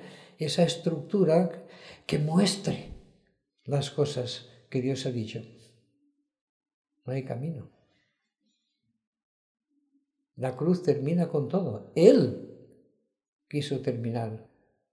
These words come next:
su vida y su experiencia en la tierra en la cruz, llevándome a mí. Yo no voy a irme para atrás y salirme para atrás de la cruz,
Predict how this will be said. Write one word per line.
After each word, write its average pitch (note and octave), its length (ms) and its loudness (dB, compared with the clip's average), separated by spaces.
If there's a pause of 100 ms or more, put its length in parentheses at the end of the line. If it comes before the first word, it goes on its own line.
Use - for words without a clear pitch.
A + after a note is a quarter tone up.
(140)
su - 220 -8
vida D3+ 260 -4
y C#3+ 320 -4
su B2 180 -4
experiencia C3 760 0
en C#3 80 -2
la B2+ 140 -4
tierra D3+ 300 0
en D3+ 100 -4
la D3+ 100 -2
cruz, A#2+ 300 -8
llevándome D3 580 -4
a D#3 60 -4
mí. A#2 260 -4
Yo B2 160 -2
no - 540 -4
voy C3 220 0
a A#2+ 80 -4
irme D#3 300 2
para B2 220 0
atrás B2 320 -2
y C3 60 -2
salirme B2 600 -2 (420)
para B2 220 -2
atrás C3+ 340 -4
de C3 100 -2
la C3 120 -6
cruz, - 400 -4